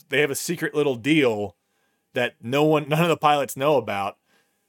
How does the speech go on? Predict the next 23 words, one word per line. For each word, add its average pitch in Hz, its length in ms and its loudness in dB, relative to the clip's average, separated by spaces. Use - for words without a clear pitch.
but 123 140 -4
they 123 120 -2
need 139 180 0
to 135 60 -2
do 131 160 -2
a 120 60 0
certain 147 280 -2
amount 127 260 -4
of 104 160 -6
runs 113 600 -4
with 113 140 -10
the 110 80 -8
mail, 110 420 -2
uh, 127 100 -12
um, 107 240 -4
to 107 680 -6
basically 165 440 -2
secure 147 540 -2
a 113 540 0
contract 151 580 -2
that's 117 180 -6
gonna 123 200 -2
just, 117 200 -6